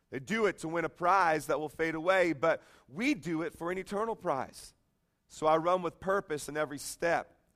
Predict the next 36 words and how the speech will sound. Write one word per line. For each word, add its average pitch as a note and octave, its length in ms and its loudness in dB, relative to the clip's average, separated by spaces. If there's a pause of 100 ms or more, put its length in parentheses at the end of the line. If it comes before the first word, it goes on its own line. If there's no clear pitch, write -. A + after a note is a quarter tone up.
(340)
I - 80 -6
am D3 140 -4
not E3+ 200 0
just D#3 260 -4
shadow E3+ 520 -2
boxing," C3 500 -4
or C3+ 160 -2
another D#3+ 240 -2
translation D3 480 -4
says, D3+ 80 -4
"I'm D3 120 -2
not D#3 180 -4
just - 240 -14
punching D#3+ 520 -6 (320)
the D3 220 -2
air. C3+ 380 0 (540)
I C3 120 -6
discipline F3+ 600 0
my E3 140 4
body E3 460 4
like D3 180 2
an D3 100 -6
athlete, D#3 520 -2 (420)
training F3+ 480 0
it B2 180 -6 (340)
to C#3+ 80 -8
do F#3+ 220 -4
what E3+ 140 0
it C3 140 -8
should. D#3+ 440 0 (600)
Otherwise, E3 560 4
I D3 140 2
fear F3+ 440 2
that D#3 140 0
after E3 400 0
preaching F3+ 720 -8